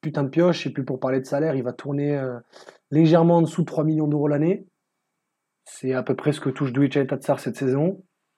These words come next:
Donc, euh, c'est honnête. C'est du deux saisons, sachant que la deuxième est une option, euh, option équipe. Donc c'est l'O M qui a la main de le garder une saison de plus ou pas, sinon il sera libre l'année prochaine.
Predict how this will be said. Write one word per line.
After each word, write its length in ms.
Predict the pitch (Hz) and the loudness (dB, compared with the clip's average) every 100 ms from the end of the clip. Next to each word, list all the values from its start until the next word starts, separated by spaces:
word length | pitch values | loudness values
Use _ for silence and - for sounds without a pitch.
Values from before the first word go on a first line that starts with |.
| _ _ _ _ _ _ _ | _ _ _ _ _ _ _
Donc, 300 | 131 127 117 | -4 -4 2
euh, 560 | 131 131 127 127 131 131 | 4 4 4 4 4 2
c'est 260 | 131 - 135 | 0 2 4
honnête. 480 | 131 123 165 - - _ _ | 6 8 6 4 -14 _ _
C'est 360 | - - - 123 | -16 -8 -2 0
du 380 | 123 135 135 | 4 4 4
deux 220 | 123 131 151 | 6 6 8
saisons, 460 | - 151 160 165 | 8 8 8 8
sachant 280 | 147 131 143 | 6 0 2
que 60 | 135 | 4
la 80 | |
deuxième 420 | 131 143 143 165 156 | 6 8 10 10 8
est 140 | - | 4
une 100 | 143 | 2
option, 400 | 135 - 165 156 151 _ _ _ _ - _ _ 120 | 0 2 2 2 -4 _ _ _ _ -20 _ _ 2
euh, 360 | 120 120 123 - | 4 6 6 6
option 320 | 143 - 156 | 6 6 10
équipe. 400 | 165 - 180 - - _ _ _ _ - | 10 10 4 4 -10 _ _ _ _ -2
Donc 180 | 127 - | -2 8
c'est 100 | 139 | 12
l'O 140 | 143 | 12
M 160 | 156 151 | 12 12
qui 160 | 147 | 8
a 60 | 135 | 10
la 100 | 135 | 10
main 220 | 147 156 | 10 10
de 120 | 139 | 8
le 80 | 127 | 6
garder 280 | 131 131 139 | 6 6 4
une 80 | 127 | 4
saison 240 | 131 131 | 2 2
de 40 | |
plus 220 | 127 135 135 | 4 2 6
ou 40 | |
pas, 120 | 143 | 4
sinon 200 | 135 135 | 4 4
il 40 | 131 | 4
sera 160 | 123 | 8
libre 220 | 131 135 | 10 10
l'année 180 | 123 123 | 6 4
prochaine. 460 | - 123 127 143 | 2 2 4 4